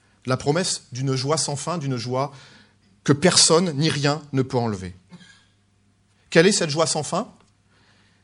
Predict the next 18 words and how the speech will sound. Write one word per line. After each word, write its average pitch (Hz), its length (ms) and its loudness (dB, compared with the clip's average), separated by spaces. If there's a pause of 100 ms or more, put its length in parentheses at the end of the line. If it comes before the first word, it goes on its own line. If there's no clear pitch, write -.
(300)
Eh 147 60 2
bien, 160 120 6
c'est 143 380 4 (580)
la 139 120 4
victoire 170 320 0
de 151 100 -2
Jésus 143 260 -2
sur 156 160 -4
la 151 100 2
mort. 113 340 -6 (3000)
Jésus 127 460 -2 (420)
qui 139 280 -4
offre 180 260 4
sa 151 140 -2
vie 160 140 -2
pour 143 160 -4
nous 147 80 -4
sauver, 151 440 -6